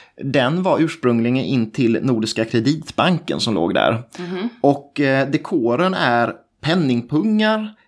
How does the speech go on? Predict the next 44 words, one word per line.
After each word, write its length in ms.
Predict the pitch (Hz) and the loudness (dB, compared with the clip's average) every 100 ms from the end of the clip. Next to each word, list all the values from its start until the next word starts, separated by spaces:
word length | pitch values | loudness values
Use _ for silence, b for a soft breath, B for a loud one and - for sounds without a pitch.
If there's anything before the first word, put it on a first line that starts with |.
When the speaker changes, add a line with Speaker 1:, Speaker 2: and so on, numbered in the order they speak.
| b | b
Speaker 1:
girlanger 640 | 143 151 151 113 117 143 | -2 0 0 0 0 0
av 240 | 127 107 107 | 0 0 0
mynt 640 | 120 233 240 226 _ - - - | 2 2 0 -4 _ -10 -8 -6
och 100 | 151 | -2
sen 120 | 139 | -2
så 120 | 147 | 0
är 40 | 123 | 0
det 120 | 117 | 2
rosor 460 | 131 127 - 101 110 | 0 -2 -6 -4 -4
och 60 | |
sen 100 | 123 | -4
så 140 | 107 110 | -4 -6
puttis, 640 | - 110 - - 143 - - 87 | -6 -8 -8 -2 0 0 -4 -6
så, 120 | 87 76 107 - | -6 -8 -12 -12
eh, 160 | 92 | -10
små 280 | - 107 92 | -8 -4 -4
änglabarn 480 | 87 95 95 98 104 | -2 -2 -2 -2 -2
som 180 | 117 107 | -2 0
vaktar, 540 | 127 - - 117 123 | 0 -2 -2 2 2
eh, 500 | 117 104 104 104 95 | 2 2 0 -2 -4
de 120 | 107 | -4
här 80 | 95 | -4
pengarna. 480 | - - 76 62 117 104 B B B | -2 -4 -4 -8 -8 -12 B B B
Så 160 | - 123 | -6 -4
att 120 | 123 | 0
det 80 | 127 | 0
gjordes 400 | 139 120 110 131 | 0 0 -2 -2
ju 20 | |
också 260 | 110 - 135 | -2 -2 -2
då 140 | 110 | -2
för 200 | - 101 | 0 0
att 140 | 98 - | 0 0
det 60 | |
var 80 | 104 | -2
en 60 | 107 | 2
bank 300 | 139 139 - | 0 0 0
där 100 | 123 | 0
inne 380 | 123 110 113 | 0 0 -2
och 120 | - 104 | -2 -4
då 100 | 98 | -4
så 120 | - | -6
skulle 200 | - 98 | -4 -2
det 60 | |
vara 220 | 90 92 | 0 0